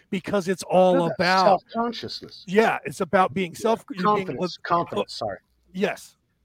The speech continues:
Speaker 1: It's, it's about being conscious in the moment. You have to focus, like Aaron just said. You have to stay focused because even if you're not, uh, in combat, you still have to be aware of every
Speaker 2: You
Speaker 1: movement that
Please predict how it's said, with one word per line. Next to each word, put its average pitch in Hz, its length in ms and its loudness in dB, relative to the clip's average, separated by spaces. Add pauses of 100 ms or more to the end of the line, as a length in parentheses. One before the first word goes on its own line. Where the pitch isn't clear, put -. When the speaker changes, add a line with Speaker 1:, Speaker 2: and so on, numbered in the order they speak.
(220)
Speaker 1:
It's, 170 240 -14
it's 208 220 -6
about 185 320 0
being 180 240 -8
conscious 214 680 -4 (380)
in 214 200 -2
the 196 80 -2
moment. 214 480 2
You - 80 -10
have 170 240 0
to 165 60 -6
focus, 214 480 4
like 151 160 -6
Aaron 160 240 -6
just 151 200 -12
said. 175 180 0 (300)
You 190 200 6
have 190 160 6
to 180 80 -6
stay 185 300 -2
focused 208 580 2
because 185 640 -2 (260)
even 226 300 -2
if 196 100 -6
you're 202 160 2
not, 185 280 -2 (180)
uh, 170 240 -2
in 202 180 -6
combat, 185 640 -6 (300)
you 196 140 0
still 240 460 0
have 170 220 -4
to 190 100 -10
be 185 80 -2
aware 185 380 2
of 170 160 -4
every 196 260 -4
Speaker 2:
You 220 60 -6
Speaker 1:
movement 208 520 0
that 180 60 -2